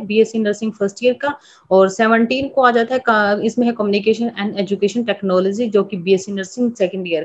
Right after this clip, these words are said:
का है। तो ये डेट शीट है, एक बार आप इसे जरूर जो है चेक कर लीजिएगा। तो इसका जो लिंक होगा डिस्क्रिप्शन बॉक्स में आपको मिल जाएगा, तो इस चीज़ का आपको देख लेना है कि आपको जो एग्जाम है कब कब है।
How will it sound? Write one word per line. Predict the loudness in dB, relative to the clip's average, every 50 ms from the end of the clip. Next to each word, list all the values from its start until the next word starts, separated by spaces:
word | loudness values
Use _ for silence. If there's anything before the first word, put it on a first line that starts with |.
| -6
का | -8 -10
है। | -8 -8 -10 -12 _ _ _ _ _ _ _ 0
तो | 0
ये | 2 2 2 2
डेट | 4 4 4 4 2
शीट | -2 -4 -2
है, | -2 -2 0
एक | 0 0 -2 0 0
बार | 2 2 2
आप | 2 0 0 -4
इसे | -4 -2 -4 -4
जरूर | -4 -2 -2 -2 -2 -2
जो | -2 -2 0
है | 0 0
चेक | 0 0 -4 -4 -2
कर | -2 0
लीजिएगा। | 2 2 0 0 0 -2 0 0 -2 -4 -6 _ _ _ _ -20 _ 0
तो | 2 2 2 2
इसका | 0 0 -2 -2 0 0 2
जो | 2 4 6 6 6 6 6
लिंक | 4 2 2 0 0 0
होगा | 0 0 2 2 2 4
डिस्क्रिप्शन | 2 2 0 0 0 0 0 0 -2 -6 -4 0
बॉक्स | 2 2 0 0 -2 -6
में | -4 -4
आपको | -2 -2 0 0 0
मिल | 2 2 2 2 2 4
जाएगा, | 4 4 4 4 2 2 0 -2 -4 -8 _ _ 0
तो | 2 2 2
इस | 2 0 -2
चीज़ | -4 -2 0
का | 0 0
आपको | 0 0 0 0 0
देख | 2 2 0 0 -2 -6
लेना | -8 -8 -6
है | -6 -6 -6
कि | -4 -2 -2 0
आपको | -2 -2 0 0 0 0 -2 -4 -12 -20 -20 -12 _ -2
जो | 0 0
एग्जाम | 2 0 -2 -4 -2 -2 -2 0 0 0
है | -2 -4 -4 -4
कब | -6 -6 -2 0
कब | 0 0 0 0
है। | -2 -4